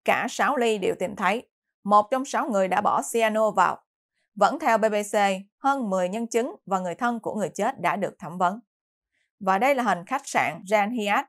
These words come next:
Erawan, nơi xảy ra vụ án mạng. B B C cũng cho biết,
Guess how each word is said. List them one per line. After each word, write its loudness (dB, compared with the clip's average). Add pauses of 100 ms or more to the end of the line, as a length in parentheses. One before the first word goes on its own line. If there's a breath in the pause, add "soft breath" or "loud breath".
(140)
Erawan, 2 (160)
nơi -2
xảy -4
ra 0
vụ -4
án -6
mạng. -4 (920)
B -2
B 0
C 0
cũng -2
cho 2
biết, 0